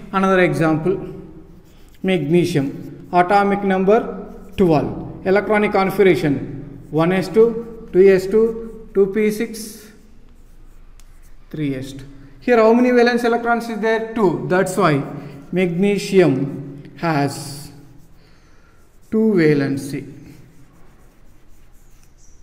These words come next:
Next, aluminium, atomic number thirty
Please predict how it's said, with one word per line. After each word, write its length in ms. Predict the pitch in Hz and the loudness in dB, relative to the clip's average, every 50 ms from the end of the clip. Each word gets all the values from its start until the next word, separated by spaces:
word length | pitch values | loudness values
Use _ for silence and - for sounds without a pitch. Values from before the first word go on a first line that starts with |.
| - - - - - - - - - - - - - - _ | -20 -20 -20 -20 -20 -20 -20 -20 -20 -20 -20 -20 -20 -12 _
Next, 260 | 196 190 170 147 - - - - - | -2 -2 0 -2 -2 -8 -12 -8 -2
aluminium, 800 | 196 202 208 208 202 202 196 165 143 120 - - - - - - | 2 4 6 6 6 4 2 2 0 -2 -4 -8 -10 -12 -10 -2
atomic 440 | 185 180 196 220 214 214 214 214 214 | -2 2 4 4 4 4 4 2 0
number 200 | 208 208 196 214 | 0 0 0 0
thirty 560 | 208 - 180 165 - - 180 190 185 185 - | 0 0 -4 -4 0 -2 -2 -2 -2 -6 -10